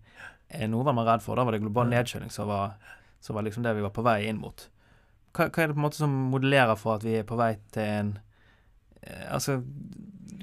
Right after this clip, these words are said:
Speaker 1: vi er i mellomistid
Speaker 2: <laughs>
Speaker 1: og på vei til en istid, men hvor tid kommer den istiden? Kan den istiden, den kan ikke redde oss fra å være, eh,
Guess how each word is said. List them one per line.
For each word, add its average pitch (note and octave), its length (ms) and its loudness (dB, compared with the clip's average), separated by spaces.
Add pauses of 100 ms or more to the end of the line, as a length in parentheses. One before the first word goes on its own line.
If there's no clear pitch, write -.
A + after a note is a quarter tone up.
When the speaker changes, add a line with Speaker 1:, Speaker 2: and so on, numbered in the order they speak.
(140)
Speaker 1:
vi D3+ 140 4
er C#3 80 6
i B2+ 40 4
mellomistid B2 580 4
Speaker 2:
<laughs> - 40 -8
Speaker 1:
og - 140 -4
på C3 100 0
vei B2+ 160 10
til A#2+ 100 -2
en A2 80 0
istid, B2+ 300 -2
men C3+ 80 -4
hvor D3 160 0
tid C3+ 240 4
kommer B2+ 240 4
den A2+ 80 0
istiden? A2 400 -4
Kan B2+ 160 -2
den D3 160 2
istiden, A#2+ 640 -2 (480)
den C3+ 80 -6
kan A2+ 100 -4
ikke C#3+ 140 2
redde C#3 240 6
oss - 220 -8 (100)
fra A2+ 160 2 (160)
å G#2+ 240 -2
være, G#2+ 320 0
eh, - 1120 -12